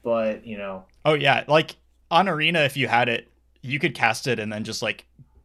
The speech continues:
Speaker 2: dump three clerics out of your hand for zero mana each, <laughs> like.
Speaker 1: Yeah. Yeah, and, uh, I don't think anyone would have had fun with that. They probably would have complained about it, even though, like, this card's inherently not,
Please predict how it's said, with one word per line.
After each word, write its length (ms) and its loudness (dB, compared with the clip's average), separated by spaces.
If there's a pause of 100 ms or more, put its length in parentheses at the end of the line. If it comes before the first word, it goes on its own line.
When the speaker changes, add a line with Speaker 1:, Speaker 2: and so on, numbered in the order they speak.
(140)
Speaker 2:
dump 240 -4
three 260 -14
clerics 400 -6
out 140 -6
of 80 -10
your 120 -8
hand 240 -4
for 100 -8
zero 260 -8
mana 240 -10
each, 380 -10
<laughs> 80 -12
like. 320 -10 (160)
Speaker 1:
Yeah. 760 4 (460)
Yeah, 240 8
and, 200 0
uh, 240 6
I 100 8
don't 180 6
think 320 -4
anyone 320 2
would 80 -2
have 100 -6
had 220 -2
fun 180 -4
with 120 -6
that. 260 0
They 100 -4
probably 300 0
would 100 -2
have 140 -12
complained 400 -6
about 280 -2
it, 120 -12
even 240 -8
though, 180 0
like, 260 -4 (420)
this 140 -8
card's 220 6
inherently 520 4
not, 580 2